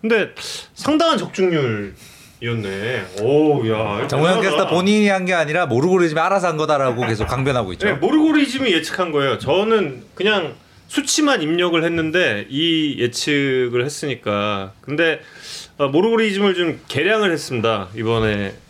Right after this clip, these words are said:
Speaker 1: 모르고리즘을. 그래서 올 시즌의 순위 예측을 모르고리즘이 예측한 순위 예측 버전 뉴 모르고리즘 공개를 <laughs> 하겠습니다.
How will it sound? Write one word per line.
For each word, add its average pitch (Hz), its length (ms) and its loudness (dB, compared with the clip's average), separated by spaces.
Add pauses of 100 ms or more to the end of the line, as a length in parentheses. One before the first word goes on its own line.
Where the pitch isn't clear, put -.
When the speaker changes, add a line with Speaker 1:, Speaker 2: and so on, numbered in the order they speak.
(100)
Speaker 1:
모르고리즘을. 98 840 -4 (140)
그래서 127 420 -2 (460)
올 147 160 2
시즌의 175 1120 2
순위 180 680 0
예측을 120 760 -2 (600)
모르고리즘이 226 760 2
예측한 110 560 -2 (1300)
순위 127 580 0 (800)
예측 - 400 -6 (200)
버전 127 440 -4 (500)
뉴 170 240 2
모르고리즘 135 760 0 (840)
공개를 117 320 -2 (120)
<laughs> 110 140 -6
하겠습니다. 113 580 -6